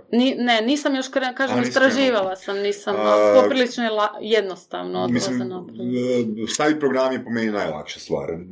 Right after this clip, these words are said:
Speaker 2: isto, Vorac, ja smo autori, imaš knjige na Amazonu, nego kako se izdvojiti s, e, kako se izdvojiti u toj
Speaker 1: Da.
Speaker 2: šumi kontenta
Speaker 1: Da.
Speaker 2: koji se na određenoj
Speaker 1: Da.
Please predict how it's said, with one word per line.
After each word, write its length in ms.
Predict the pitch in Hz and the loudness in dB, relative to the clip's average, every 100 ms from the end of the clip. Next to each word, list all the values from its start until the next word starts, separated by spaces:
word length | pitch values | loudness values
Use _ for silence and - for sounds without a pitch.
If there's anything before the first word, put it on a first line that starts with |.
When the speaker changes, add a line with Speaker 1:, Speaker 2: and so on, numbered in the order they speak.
| 87 85 | 0 0
Speaker 2:
isto, 260 | 87 - 98 | 0 -4 -4
Vorac, 300 | 90 92 82 | -2 -2 -2
ja 80 | 90 | -6
smo 160 | 95 85 | -6 -4
autori, 380 | 101 98 92 | -4 -4 -6
imaš 480 | 87 82 80 82 82 | -6 -6 -4 -2 -4
knjige 260 | - 87 82 | -6 -6 -4
na 300 | 78 76 76 76 | -6 -6 -6 -4
Amazonu, 580 | 98 123 117 123 107 - - - - - | -4 -2 -2 -2 -4 -8 -20 -18 -18 -12
nego 300 | 110 113 113 | -6 -2 0
kako 260 | 110 120 127 | 0 0 -2
se 200 | - 110 | -2 -2
izdvojiti 520 | 98 101 95 85 78 80 | -2 -2 0 0 -2 -6
s, 200 | - 92 | -8 -4
e, 720 | 80 80 78 78 80 - 92 | -2 -2 -4 -4 -6 -6 -2
kako 200 | 120 117 | -2 -2
se 120 | 117 | -6
izdvojiti 380 | 90 107 104 95 | -6 0 0 0
u 40 | |
toj 100 | 107 | 0
Speaker 1:
Da. 60 | 101 | -2
Speaker 2:
šumi 520 | - 120 113 107 - | -2 -4 -2 -2 -6
kontenta 480 | - 104 101 98 95 | -4 -2 -2 -4 -4
Speaker 1:
Da. 60 | 92 | -2
Speaker 2:
koji 120 | 90 | -4
se 120 | 80 92 | -4 -2
na 60 | |
određenoj 520 | 95 95 87 73 87 | -2 0 -2 -2 -4
Speaker 1:
Da. 100 | 85 | -6